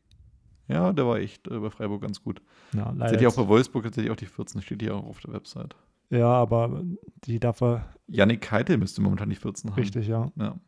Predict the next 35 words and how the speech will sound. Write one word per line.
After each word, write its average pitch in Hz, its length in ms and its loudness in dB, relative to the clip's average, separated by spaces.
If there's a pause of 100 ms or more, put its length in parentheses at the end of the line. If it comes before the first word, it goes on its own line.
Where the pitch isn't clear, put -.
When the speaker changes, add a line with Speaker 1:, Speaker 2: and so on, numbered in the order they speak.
Speaker 2:
Aber, 123 380 2
ähm, 117 200 0
Mehmedi 120 360 2
trägt - 300 -8
die 120 40 0
vierzehn 117 380 -6
zurzeit - 340 -2
bei 117 100 0
Wolfsburg 113 400 -2
nicht 104 120 0
mehr 120 100 2
spazieren. 117 600 -2 (220)
Speaker 1:
<laughs> - 0 -
Speaker 2:
<laughs> 180 1200 2
So 135 100 4
Speaker 1:
Das 127 80 6
Speaker 2:
wenig, 127 80 6
Speaker 1:
stimmt. 120 180 4
Speaker 2:
wie 131 100 6
er 143 60 4
auf 127 100 0
dem 131 80 -2
Platz 123 220 0
steht. 120 320 -2
Also, 113 320 -2 (600)
die 127 80 8
hängt 139 160 8
wahrscheinlich 135 300 6
immer 139 120 6
nur 131 120 8
in 127 40 8
der 127 80 4
Kabine, 123 360 6
die 120 100 6
vierzehn. 123 460 2